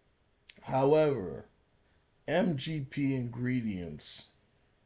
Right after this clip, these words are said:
had an earnings report coming up. I warned you guys about it, and I sold out of it at a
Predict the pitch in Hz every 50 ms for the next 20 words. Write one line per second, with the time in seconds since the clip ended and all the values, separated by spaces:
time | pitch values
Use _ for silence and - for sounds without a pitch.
0 | _ _ _ _ _ _ _ - - - 131 127 123 120 - 92 104 113 135 131
1 | 117 110 104 - - 107 98 - - 104 87 78 78 - - 104 85 82 80 73
2 | 62 53 - - - _ _ _ _ _ _ _ _ _ _ _ _ _ _ _
3 | _ _ _ _ _ _ _ _ _ _ _ _ _ _ - - _ _ - 98
4 | 107 110 110 110 123 135 147 147 143 127 135 139 135 127 131 120 120 117 120 117
5 | 113 120 110 107 110 98 95 95 98 98 98 95 - - _ _ _ _ - -
6 | _ _ _ _ _ _ _ _ _ _ _ _ _ - - _ _ _ _ _
7 | _ _ _ _ _ _ _ _ _ 113 117 127 127 131 135 131 - - - 139
8 | 127 120 123 123 117 117 107 107 107 104 104 90 85 87 87 - - - - 95
9 | 101 101 101 95 87 80 80 82